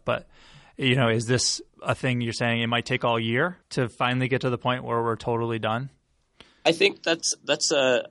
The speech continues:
Speaker 2: safe to assume.
Speaker 1: Yeah.
Speaker 2: Definitely. I mean, as w-, for, for me as an eng manager, when I, whenever I deal with development estimates, I know to always be conservative.
Speaker 1: Mm-hmm.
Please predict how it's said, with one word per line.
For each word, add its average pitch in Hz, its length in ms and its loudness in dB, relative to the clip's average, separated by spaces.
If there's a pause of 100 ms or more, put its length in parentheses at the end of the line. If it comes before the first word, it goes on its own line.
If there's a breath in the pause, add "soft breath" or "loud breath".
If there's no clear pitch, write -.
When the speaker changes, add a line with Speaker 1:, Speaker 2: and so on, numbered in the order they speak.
(100)
Speaker 2:
safe 123 300 2
to 127 100 0
assume. 110 340 0 (260)
Speaker 1:
Yeah. 117 220 -2 (520)
Speaker 2:
Definitely. 117 320 2
I 143 60 6
mean, 156 160 6
as 135 300 4 (360 loud breath)
w-, 127 220 2 (100)
for, 127 220 2
for 139 120 0
me 135 300 4
as 117 160 4
an 120 120 4
eng 120 220 2
manager, 107 400 2
when 110 140 4
I, 107 80 4
whenever 127 340 2
I 120 60 4
deal 113 240 4
with 107 140 2
development 104 540 0
estimates, - 600 -4 (360 soft breath)
I 117 80 2
know 131 240 4
to 131 160 2
always 104 320 4
be 95 180 2
conservative. 85 640 -4 (240)
Speaker 1:
Mm-hmm. 107 280 2